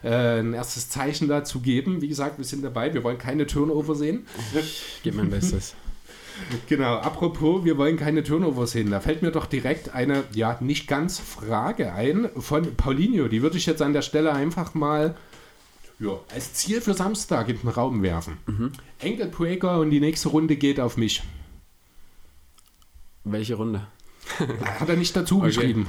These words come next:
Speaker 1: Also, äh, offenbar will er dich einladen, der Paulinho, wenn du deinen Gegner auf die Platte sitzt.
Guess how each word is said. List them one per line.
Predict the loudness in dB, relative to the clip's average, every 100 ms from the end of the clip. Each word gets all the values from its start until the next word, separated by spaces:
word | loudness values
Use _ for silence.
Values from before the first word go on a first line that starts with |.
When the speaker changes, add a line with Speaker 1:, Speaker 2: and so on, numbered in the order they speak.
| 0
Speaker 1:
Also, | 0 4 4
äh, | 4 4 4 2 -2
offenbar | -2 0 2 2 2 0
will | 2
er | 2
dich | 0 -2
einladen, | 0 2 2 0 0 0
der | 0
Paulinho, | 2 2 4 2 0 0
wenn | 0 2 2
du | 2 4 4 4 0 -10 _ -20 -6
deinen | -4 0
Gegner | 0 0 0 2
auf | 0
die | -4
Platte | -4 -2 -2
sitzt. | -2 -6 -12